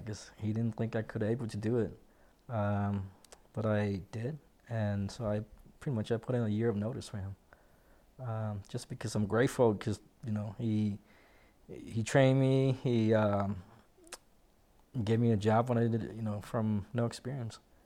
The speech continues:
So as a respect, I gave him a year of notice. Um, but yeah, I started my own, bought a used truck,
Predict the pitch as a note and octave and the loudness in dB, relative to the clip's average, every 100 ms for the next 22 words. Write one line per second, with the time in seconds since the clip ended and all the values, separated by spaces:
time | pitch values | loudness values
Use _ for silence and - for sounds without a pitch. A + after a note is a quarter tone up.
0 | _ - - - - B2 A2 G2+ - B2+ | _ -20 -20 -20 -8 -4 -2 -2 0 0
1 | G2+ - C#3 B2 - A2+ G#2 A2 A#2 G#2+ | 0 2 4 4 0 -4 0 0 -2 -2
2 | G2+ G2+ F#2+ F#2+ F#2+ - - _ - _ | -2 -2 -4 -4 -6 -10 -18 _ -20 _
3 | - - _ _ _ - A2 G#2 G2+ F#2+ | -20 -20 _ _ _ -2 0 2 0 -4
4 | F2+ - _ - A2 A2+ - - A#2 C#3 | -8 -20 _ -4 4 4 2 0 4 6
5 | C#3 C#3 A#2 - - - A#2 A#2 A2 A2+ | 6 4 2 -6 -4 2 4 6 4 4
6 | B2 - - - A#2+ A#2+ G#2+ A2 - - | 0 -4 -8 0 2 2 0 -2 -4 -4
7 | - C3 | 0 0